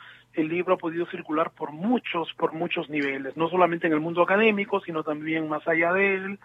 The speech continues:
¿no? Entonces, eh, us-, ha sido una gran alegría que el éxito del libro lo ha hecho que circule en diferentes esferas y que, por supuesto, que se agote, y entonces que sea necesario sacar una segunda edición.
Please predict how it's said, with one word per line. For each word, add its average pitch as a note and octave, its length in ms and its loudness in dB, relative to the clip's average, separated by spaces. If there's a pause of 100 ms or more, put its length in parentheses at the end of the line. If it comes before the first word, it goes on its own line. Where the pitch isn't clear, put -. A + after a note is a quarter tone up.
(400)
¿no? E3+ 240 2
Entonces, D#3+ 500 -4
eh, D3 380 2
us-, D#3 220 -8
ha D#3 120 2
sido E3+ 120 -2
una D#3+ 140 -2
gran D#3+ 200 2
alegría D#3+ 640 0 (500)
que C#3 800 -2 (380)
el D3 200 -2
éxito F3 380 4
del E3+ 160 4
libro E3+ 340 4
lo D#3 300 0
ha D#3 100 8
hecho D#3+ 260 -2
que D#3+ 80 -10
circule E3+ 800 0
en D3 100 -10
diferentes D3 480 -8
esferas E3 540 0 (640)
y E3+ 320 -2
que, C#3 480 0 (440)
por - 140 -12
supuesto, - 280 -6
que - 80 -10
se - 80 -2
agote, E3+ 500 6 (140)
y D#3 40 -6
entonces D#3 400 -6
que D3 120 -6
sea D3 200 -6
necesario D3+ 520 -6
sacar C#3 200 -12
una C#3+ 180 -6
segunda C#3+ 360 -8
edición. C3 360 -8